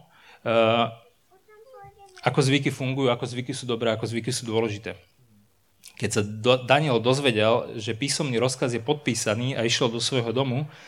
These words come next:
to bol ro-, rozkaz, kde počas my, tridsať dní to bolo? Nepamätám teraz počet dní, ale kde počas nejakého obdobia nemal nikto chváliť, eh, alebo uctievať nikoho iného než kráľa.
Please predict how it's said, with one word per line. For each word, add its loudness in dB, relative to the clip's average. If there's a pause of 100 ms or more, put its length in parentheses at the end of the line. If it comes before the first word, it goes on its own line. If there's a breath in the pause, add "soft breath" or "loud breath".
(140)
to -4
bol 4
ro-, 4
rozkaz, 2
kde -4
počas 2 (720 loud breath)
my, -4
tridsať 0
dní 0
to -4
bolo? 0 (160)
Nepamätám 4
teraz 2
počet 0
dní, 0
ale 4
kde 2
počas 2
nejakého 4
obdobia 4 (240 loud breath)
nemal 2
nikto 0
chváliť, 4 (120)
eh, -2
alebo 2
uctievať 2
nikoho 2
iného -2
než -2
kráľa. 6